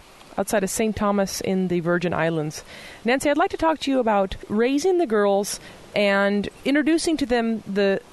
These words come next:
activities that you and Timmy enjoyed, sailing, dirt biking, windsurfing, surfing in general, and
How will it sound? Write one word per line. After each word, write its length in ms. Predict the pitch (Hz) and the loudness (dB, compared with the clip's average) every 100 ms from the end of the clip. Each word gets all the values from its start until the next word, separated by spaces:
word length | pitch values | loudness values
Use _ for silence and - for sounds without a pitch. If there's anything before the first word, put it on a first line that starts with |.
| - | -6
activities 640 | 202 - - 269 233 202 | -6 -4 -2 0 0 -2
that 140 | 185 - | -2 -2
you 240 | 190 226 | 0 0
and 180 | 196 190 | 0 0
Timmy 400 | 247 220 196 180 | 0 0 0 0
enjoyed, 480 | 175 160 151 156 - - - - 190 | -2 0 0 0 -4 -18 -20 -20 -12
sailing, 800 | - 190 180 175 170 165 165 156 - | -4 0 2 2 -2 -4 -8 -12 -6
dirt 200 | 185 180 | -2 0
biking, 540 | 175 165 - 160 160 151 - - - | 0 -2 -2 -6 -4 -8 -12 -12 -4
windsurfing, 920 | 190 196 190 - 185 - 180 170 160 - | 0 0 0 0 -2 0 -2 -2 -6 -6
surfing 460 | - 214 - 185 | 0 0 0 -2
in 100 | 175 | 0
general, 420 | 175 180 180 170 - - - - | 0 0 0 -2 -6 -20 -18 -4
and 360 | 196 185 180 | 0 0 -2